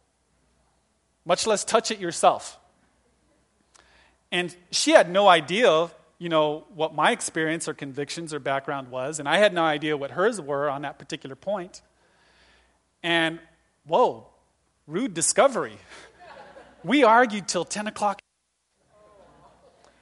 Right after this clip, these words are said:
The lights were off. We're both getting tired. We've gotta work the next day. I know none of you have ever done this, but we were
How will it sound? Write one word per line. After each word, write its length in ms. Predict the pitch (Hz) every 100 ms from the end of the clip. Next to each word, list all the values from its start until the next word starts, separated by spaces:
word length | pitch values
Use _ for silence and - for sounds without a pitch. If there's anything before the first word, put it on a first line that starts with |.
| _
The 80 | 185
lights 380 | 175 208 233 -
were 100 | 202
off. 400 | 196 202 196 -
We're 80 | 165
both 260 | 202 208
getting 260 | 208 180 180
tired. 400 | - 185 180 175
We've 120 | 170
gotta 220 | 185 165
work 280 | 147 175 196
the 80 | 190
next 260 | 175 175 156
day. 280 | 165 160
I 80 | 156
know 140 | 170 202
none 180 | 190 185
of 80 |
you 120 | 175 170
have 80 |
ever 180 | 165 165
done 220 | 156 156
this, 200 | 151 156
but 240 | - 170 160
we 160 | 214
were 160 | 233